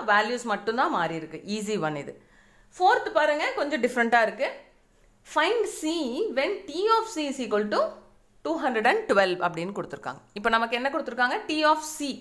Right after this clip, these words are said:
இந்த வேல்யூஸ் நம்ம கண்டுபிடிச்சோம் இல்லையா ப்ரீவியஸ் இதுல, அந்த வேல்யூவை கொடுத்திருக்காங்க, C-யை கண்டுபிடிக்க சொல்லியிருக்காங்க. ஓகே, so இப்போ T of C is equal to two one two.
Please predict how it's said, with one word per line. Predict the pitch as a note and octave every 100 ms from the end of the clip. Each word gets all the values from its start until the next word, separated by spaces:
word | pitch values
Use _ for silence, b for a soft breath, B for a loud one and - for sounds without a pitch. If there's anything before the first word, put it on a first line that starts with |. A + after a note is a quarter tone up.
| B B B -
இந்த | A#3 A#3
வேல்யூஸ் | C4 D#4 D#4
நம்ம | C4 C4
கண்டுபிடிச்சோம் | B3+ B3+ C#4 D4 C4
இல்லையா | D4+ A4+ D4+
ப்ரீவியஸ் | A3+ B3 B3 B3 G#3+
இதுல, | A#3+ F#4 A4+ - B B B -
அந்த | G#3+ A3 A3+
வேல்யூவை | B3 E4+ F#4 E4 D4 D4+
கொடுத்திருக்காங்க, | B3 B3 A#3 G#3 G3+ G4+ B4 -
C-யை | F#4+ F#4+ G#4 G#4+ F4+
கண்டுபிடிக்க | G#3+ G3 F3 D#3+ A#3+
சொல்லியிருக்காங்க. | F#3 B2 B2+ - - - _ _ - A3+
ஓகே, | G4 - b b b b -
so | E4+
இப்போ | -
T | E4 F#4+
of | G4
C | F#4
is | F4
equal | E4 D4+
to | E4+ D#4
two | D4+ C#4+
one | C#4
two. | B3+